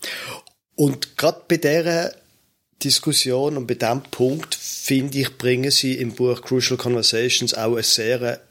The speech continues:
schöne Gegenüberstellung. Ein Problem, wo wir dann in diesen Situationen oder in oft in Situationen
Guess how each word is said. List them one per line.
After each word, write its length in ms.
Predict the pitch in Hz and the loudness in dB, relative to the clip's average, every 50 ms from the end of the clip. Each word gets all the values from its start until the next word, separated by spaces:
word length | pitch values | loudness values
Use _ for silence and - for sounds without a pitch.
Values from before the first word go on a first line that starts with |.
| _ | _
schöne 640 | - - - - 117 110 117 123 123 127 127 120 113 120 - - - - - - _ _ _ _ _ | -2 0 0 2 2 0 0 2 2 2 0 0 -2 -6 -14 -18 -18 -20 -20 -20 _ _ _ _ _
Gegenüberstellung. 1120 | - 117 107 - 113 110 117 135 175 - - - - - - 156 151 160 180 185 190 185 190 - - - - _ _ _ - | -2 -2 0 0 0 2 2 2 0 0 2 0 0 2 2 0 0 2 2 2 2 0 -2 -6 -12 -12 -14 _ _ _ -10
Ein 160 | - 120 - | -10 -8 -4
Problem, 600 | - 113 117 117 120 117 123 139 165 170 175 156 | -2 -2 -2 0 2 2 2 2 2 0 0 -2
wo 100 | 147 135 127 | 0 0 0
wir 240 | 127 127 123 120 | 2 2 2 0
dann 240 | 117 - 120 120 117 | 0 0 -2 0 0
in 140 | 117 113 101 | 0 -2 0
diesen 240 | - 120 127 135 135 | 2 2 2 2 2
Situationen 840 | - - 131 123 - 120 117 - - - 113 107 120 131 139 143 139 | 0 0 0 -2 -2 -4 -2 0 -2 -2 -2 -4 -4 -4 -4 -4 -4
oder 260 | 117 117 110 120 117 | -4 -4 0 0 0
in 80 | 117 117 - | 0 -2 -6
oft 320 | - 123 143 156 - - - | 0 0 0 0 0 -2 -2
in 80 | 156 | 0
Situationen 920 | 131 - 139 127 - - 127 123 - - 123 117 117 117 120 120 120 117 117 | 0 0 -2 -4 -4 -4 -2 0 0 -2 0 0 -2 -2 -2 -2 -2 -2 -4